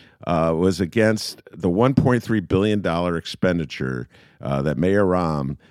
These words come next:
got the city council to approve right before he left office for the Lincoln Yards development, which is an upscale, uh, development in an already gentrifying neighborhood. The city has so many pressing needs.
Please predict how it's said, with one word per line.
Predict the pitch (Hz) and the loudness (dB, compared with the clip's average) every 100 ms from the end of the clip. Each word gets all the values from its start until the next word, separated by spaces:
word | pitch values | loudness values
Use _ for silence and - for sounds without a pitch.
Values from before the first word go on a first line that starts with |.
| _ | _
got | 78 - | -6 -6
the | |
city | 80 107 90 | -4 -2 -2
council | - 85 - 76 | -2 -2 -2 -4
to | 85 | -2
approve | 69 - - 82 73 62 | -2 -2 0 2 2 -2
right | 71 71 | -4 -4
before | - - 90 85 | -6 -2 0 0
he | |
left | 76 76 - | -2 -4 -4
office | 71 73 - 65 - - - _ | -2 -2 -4 -8 -10 -18 -20 _
for | - - 85 82 | -10 -2 0 2
the | 78 | 0
Lincoln | 90 92 90 | -2 -2 -2
Yards | 82 78 - | 0 -2 -4
development, | 65 69 64 - - - - - - | -6 -6 -6 -8 -12 -16 -20 -20 -8
which | - 71 87 | -4 -4 -2
is | 78 76 - - - | -2 -4 -8 -14 -8
an | 69 | -4
upscale, | 71 110 - 113 107 107 101 98 - | -2 -2 -4 0 2 2 0 -2 -6
uh, | 62 67 62 58 - - | -6 -6 -6 -8 -12 -16
development | - 78 95 98 90 95 | -12 -4 -2 -2 -4 -4
in | 82 71 | -4 0
an | |
already | 85 101 98 85 | 2 4 2 0
gentrifying | 101 92 90 90 87 90 | -2 -2 -2 0 2 0
neighborhood. | 85 78 78 80 78 73 - - | 0 -2 0 0 -2 -4 -14 -16
The | - | -10
city | - 92 | -4 -2
has | 90 85 - | 0 -2 -4
so | - - 117 110 | -6 4 8 8
many | 113 104 | 6 2
pressing | 95 - 104 - 101 90 | 2 4 4 2 -2 0
needs. | 90 87 71 - | 0 0 -2 -8